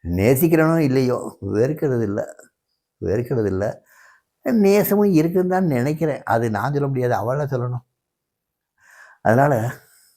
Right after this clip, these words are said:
போய்கிட்டு இருக்கு வாழ்க்கை, வாழ்க்கை போய்கிட்டு இருக்கு. ஆனா, சாமி சொன்னது இந்த கான்டெக்ஸ்ட்ல தான் சொன்னது, இந்த கான்டெக்ஸ்ட்ல தான் சொன்னது. அந்த வேகம் தணிஞ்சது அதுக்கப்புறம்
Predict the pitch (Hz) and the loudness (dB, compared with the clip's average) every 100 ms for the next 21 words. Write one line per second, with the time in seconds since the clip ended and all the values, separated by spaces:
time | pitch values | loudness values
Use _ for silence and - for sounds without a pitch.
0 | _ _ _ _ _ - - _ _ - | _ _ _ _ _ -20 -20 _ _ 2
1 | 202 185 156 120 113 113 - 80 - - | 4 4 4 2 2 0 -2 -6 -6 -8
2 | 90 104 110 113 104 104 101 90 104 110 | -2 -2 -2 -4 -4 -4 -6 -6 -6 -6
3 | - _ - 95 123 104 - 107 131 101 | -8 _ -6 -2 0 -2 0 0 0 0
4 | 104 120 131 104 131 160 143 120 113 104 | 0 2 0 0 0 0 0 0 -2 -2
5 | 98 - 90 92 90 82 80 82 - _ | -10 -6 -4 -4 -4 -6 -6 -8 -14 _
6 | _ _ _ - 101 - 98 90 - 85 | _ _ _ -6 -4 -4 -4 -6 -8 -6
7 | 87 95 87 80 80 - _ _ _ _ | -4 -4 -6 -6 -6 -12 _ _ _ _
8 | _ _ - - - _ - 104 101 90 | _ _ -20 -20 -20 _ 0 2 6 6
9 | 82 78 78 92 156 180 175 139 120 120 | 4 2 0 2 4 4 2 0 -2 -2
10 | 113 107 95 98 95 104 | -4 -4 -6 -10 -12 -12